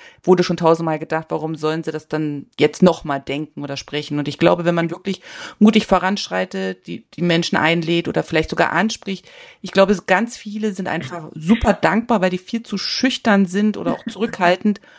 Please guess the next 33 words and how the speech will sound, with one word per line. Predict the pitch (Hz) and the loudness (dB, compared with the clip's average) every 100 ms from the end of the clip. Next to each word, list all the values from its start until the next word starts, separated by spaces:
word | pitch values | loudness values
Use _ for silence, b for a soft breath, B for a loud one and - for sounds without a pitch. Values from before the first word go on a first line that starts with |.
| b | b
um | - 196 | 0 2
selbst | 180 170 196 - | 4 2 2 -2
eben | - 190 | -8 -6
in | - 190 | -4 -6
die | - | -6
Initiative | 180 180 - 170 - 214 208 | -6 -6 0 -2 2 0 0
zu | 208 170 | -4 -4
gehen, | 175 190 185 | 0 2 4
aber | 170 | 4
grundsätzlich | 165 185 185 185 185 | 2 0 0 -2 -2
dieses | 180 160 | -4 -4
Bedürfnis | - - 185 214 214 - | -6 2 4 4 2 -2
nach | 160 | -2
Austausch | - 156 196 - 180 175 - b b b _ | 0 0 0 0 2 2 -4 b b b _
in | 214 262 | 6 6
sich | 294 262 - | 6 -2 -8
tragen | - 135 143 156 226 285 _ _ _ - _ _ _ | -10 -4 -4 -2 -4 -6 _ _ _ -20 _ _ _
und | 190 | -6
dann | 147 | -4
natürlich | 147 143 156 156 | -6 -6 -8 -4
das | 147 - | -4 0
Angebot | 135 151 - 160 - | 0 0 -2 -4 0
dankend | 151 147 160 | -2 -2 -4
annehmen. | 127 160 147 135 | 0 0 2 0
Also | 139 | 0
das | 143 156 | 0 0
ist | 156 | 2
auch | 160 | 2
meine | 156 160 | 0 -2
Erfahrung | 160 156 156 | -2 -2 -4
mit | 156 | -4
dem | 156 | -4
Podcast, | 160 160 - 165 160 | -4 -4 -4 -6 -6